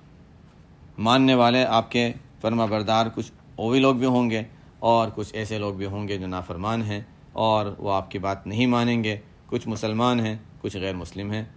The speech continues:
یہ سلسلہ چلتا رہے گا۔ کب تک چلے گا؟ قیامت تک چلے گا۔ وَإِذَا وَقَعَ الْقَوْلُ عَلَيْهِمْ أَخْرَجْنَا لَهُمْ دَابَّةً مِّنَ الْأَرْضِ تُكَلِّمُهُمْ أَنَّ النَّاسَ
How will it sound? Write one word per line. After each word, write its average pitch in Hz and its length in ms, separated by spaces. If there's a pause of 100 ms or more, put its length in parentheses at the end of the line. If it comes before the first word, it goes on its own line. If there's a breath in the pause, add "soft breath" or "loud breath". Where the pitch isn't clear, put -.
(120)
یہ 120 120
سلسلہ 98 440
چلتا 87 280
رہے 82 280
گا۔ 78 180 (320)
کب 113 180
تک 127 180
چلے 127 300
گا؟ 127 180 (680)
قیامت 92 360
تک 87 160
چلے - 280
گا۔ - 100 (1300)
وَإِذَا 127 400
وَقَعَ 120 380
الْقَوْلُ 110 420
عَلَيْهِمْ 104 600 (340)
أَخْرَجْنَا 120 540
لَهُمْ 110 380
دَابَّةً 107 680
مِّنَ 101 200
الْأَرْضِ 101 380
تُكَلِّمُهُمْ 110 680 (500)
أَنَّ 113 140
النَّاسَ 101 420